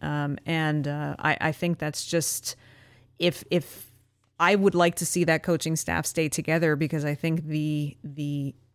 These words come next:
influx of prospects that are about to come into, to Laval this coming season and the following season could really benefit, uh, from just soaking up like little sponges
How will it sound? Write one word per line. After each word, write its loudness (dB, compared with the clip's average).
influx 4
of 0
prospects 0
that -2
are 0
about 0
to -4
come -2
into, 0
to 0
Laval 0
this -4
coming 0
season -2
and -2
the -4
following 0
season -4
could -4
really 2
benefit, -2
uh, -2
from -2
just -2
soaking 0
up -2
like -2
little 0
sponges -2